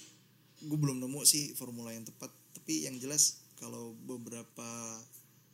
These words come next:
waktu ke belakang sih pasti gue, eh, pada saat gue dapet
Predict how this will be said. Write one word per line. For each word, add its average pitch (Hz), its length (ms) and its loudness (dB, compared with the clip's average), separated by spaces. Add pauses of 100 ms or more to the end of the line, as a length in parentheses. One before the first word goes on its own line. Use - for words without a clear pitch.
waktu 123 340 -14 (140)
ke 120 80 -12
belakang 120 480 -8
sih 143 200 2
pasti 127 280 4
gue, 127 160 -10 (1300)
eh, - 120 -8
pada 101 240 -10
saat 104 240 2
gue 117 80 -10
dapet 107 240 -12